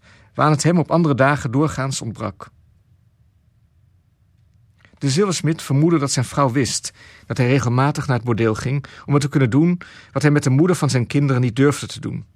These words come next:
Maar dat een jongen van zeventien daar ook heen ging,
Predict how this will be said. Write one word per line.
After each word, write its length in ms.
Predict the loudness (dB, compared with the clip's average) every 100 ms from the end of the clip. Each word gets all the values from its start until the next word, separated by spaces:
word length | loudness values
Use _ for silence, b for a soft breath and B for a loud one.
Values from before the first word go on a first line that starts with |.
| _ b b b b b b
Maar 120 | -2
dat 120 | 0
een 120 | 2 2
jongen 240 | 4 2
van 180 | 0 0
zeventien 480 | 2 2 0 -2 0
daar 120 | 0
ook 160 | 0
heen 180 | 0 -2
ging, 340 | 0 -2 -4